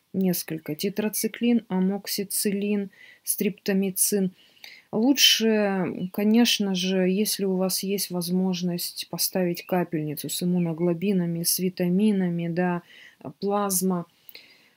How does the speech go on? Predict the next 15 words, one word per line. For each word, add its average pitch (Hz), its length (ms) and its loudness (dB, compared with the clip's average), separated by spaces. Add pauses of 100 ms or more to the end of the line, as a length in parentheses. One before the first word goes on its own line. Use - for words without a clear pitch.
(140)
Все, - 340 4
что - 280 4
можно, 214 800 8 (540)
м, 190 420 0
если 196 380 2
есть 190 260 0
такая 180 280 -2
возможность, 190 520 0
все - 260 -4
это 185 160 -4
используйте. 165 920 -4
Возможно, 185 560 0
что - 220 -6
это 170 180 -4
поможет. 180 680 -4